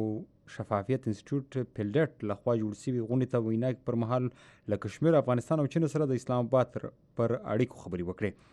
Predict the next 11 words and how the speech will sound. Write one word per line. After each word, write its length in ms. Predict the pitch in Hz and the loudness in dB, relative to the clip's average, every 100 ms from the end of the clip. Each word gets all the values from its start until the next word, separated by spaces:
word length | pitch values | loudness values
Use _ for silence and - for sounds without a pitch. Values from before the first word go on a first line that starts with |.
| - - - _ | -20 -20 -20 _
نوموړي 280 | 110 110 120 117 | 0 2 4 4
زیاته 160 | 139 131 | 2 2
کړه 120 | 143 135 | 0 0
چې، 100 | 131 131 127 151 - 127 | 0 2 2 0 -6 -2
اه، 260 | 113 110 113 - | 0 0 -2 -4
کش-، 200 | 113 101 - | -6 -6 -6
د 100 | 113 | -2
کشمیر 360 | 117 - - 156 156 | -2 -4 0 0 2
په 60 | 143 | 4
اړه 120 | 139 139 165 - 156 135 127 | 6 4 0 -6 -4 2 2
زیاتره 240 | 120 | 2